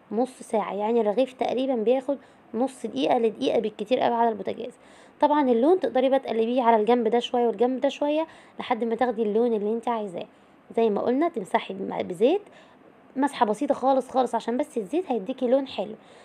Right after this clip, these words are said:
بعد كده مجرد ما يد-، يعمل معاكي فقاقيع، تقلبيه على الناحية التانية وتسيبيه هيتنفخ معاكي زي ما انتوا شايفين كده.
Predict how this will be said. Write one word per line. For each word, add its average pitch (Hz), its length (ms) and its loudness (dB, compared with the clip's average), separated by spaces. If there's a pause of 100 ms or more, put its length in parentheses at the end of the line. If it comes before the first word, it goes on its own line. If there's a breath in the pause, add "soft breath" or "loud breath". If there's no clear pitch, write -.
(180 loud breath)
بعد 208 180 2
كده 220 220 6
مجرد 214 320 2
ما 208 140 2
يد-، 196 160 0
يعمل 220 300 -2
معاكي 220 220 -4
فقاقيع، 277 500 -2
تقلبيه 220 340 0
على 202 100 -2
الناحية 226 240 -2
التانية 370 300 0
وتسيبيه 320 380 0
هيتنفخ 269 400 -4
معاكي 240 280 -2
زي 214 160 -2
ما 214 100 -2
انتوا 220 120 -8
شايفين 196 380 -8
كده. - 140 -16